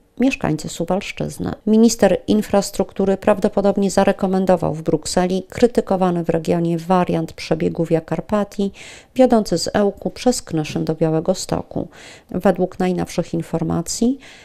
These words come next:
Europejska Rada do Spraw Transportu zaakceptowała tak biegnącą trasę, zanim prace analityczne zakończyła Komisja Oceny Projektów Inwestycyjnych.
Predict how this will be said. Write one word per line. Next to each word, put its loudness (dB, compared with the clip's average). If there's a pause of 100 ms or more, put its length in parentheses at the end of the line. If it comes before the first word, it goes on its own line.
(160)
Europejska 0
Rada 2
do -2
Spraw -4
Transportu -2 (140)
zaakceptowała 0
tak -2
biegnącą -2
trasę, -2 (380)
zanim 2
prace 0
analityczne -2 (340)
zakończyła 4
Komisja 0
Oceny 0
Projektów -2
Inwestycyjnych. -4